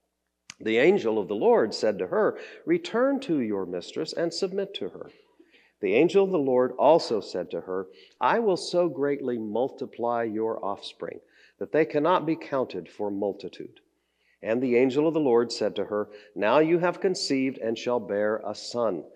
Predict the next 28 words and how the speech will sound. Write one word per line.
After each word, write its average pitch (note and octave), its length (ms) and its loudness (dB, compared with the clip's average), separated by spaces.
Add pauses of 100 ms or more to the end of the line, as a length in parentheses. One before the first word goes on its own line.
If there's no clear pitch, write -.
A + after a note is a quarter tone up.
(300)
You G2+ 100 -6
shall A2 220 -2
call A#2+ 300 0
him A#2+ 320 -2
Ishmael, G#2+ 760 -2 (300)
for G2 100 -6
the F2+ 100 -6
Lord A#2 300 2
has C#3 220 0
given C3+ 260 -2
heed C3 380 -6
to A#2 80 -6
your G#2 220 -4
affliction. - 500 -10 (600)
He A2+ 100 -4
shall B2 200 0
be C3+ 140 2
a C#3 80 4
wild D#3+ 680 4
ass C#3+ 360 0
of C3+ 80 -6
a C#3 80 -2
man, A#2 440 0 (440)
with G2+ 120 -6
his A2+ 160 -2
hand D#3 360 2
against C#3+ 360 0
everyone, G2 480 -4